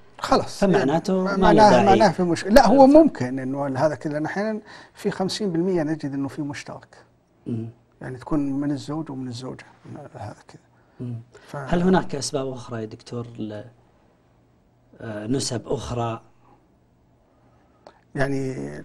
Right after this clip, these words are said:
Speaker 1: لما
Speaker 2: غير ال-، آه، في الرجل مثلًا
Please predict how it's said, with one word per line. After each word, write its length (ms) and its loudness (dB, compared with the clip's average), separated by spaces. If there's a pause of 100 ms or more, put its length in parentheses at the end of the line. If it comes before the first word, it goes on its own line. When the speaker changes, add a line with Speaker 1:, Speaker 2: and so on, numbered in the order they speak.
Speaker 1:
لما 320 -6
Speaker 2:
غير 420 4
ال-، 520 4 (500)
آه، 300 -8
في 160 -8
الرجل 420 6
مثلًا 420 -2